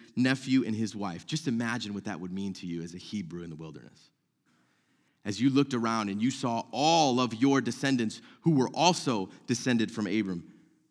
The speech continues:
as you longed still for this promise to be fulfilled, to enter the promised land, as you were tempted over and over to despair,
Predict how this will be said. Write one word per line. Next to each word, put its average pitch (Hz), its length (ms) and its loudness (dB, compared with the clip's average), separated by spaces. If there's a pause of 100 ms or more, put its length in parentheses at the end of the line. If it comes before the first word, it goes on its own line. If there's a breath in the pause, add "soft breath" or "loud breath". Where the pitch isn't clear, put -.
(260)
as 143 180 0
you 165 180 4
longed 151 440 4
still 170 480 4
for 123 120 -4
this 135 140 0
promise 151 440 0
to 139 100 -2
be 127 100 2
fulfilled, 131 560 2
to - 120 -4
enter 147 220 0
the 131 80 -4
promised 143 460 0
land, 110 200 -2 (200 loud breath)
as 117 140 -2
you 208 80 4
were 226 80 6
tempted 185 360 0
over 147 380 2
and 117 180 -2
over 147 360 2
to 143 120 -2
despair, 135 640 2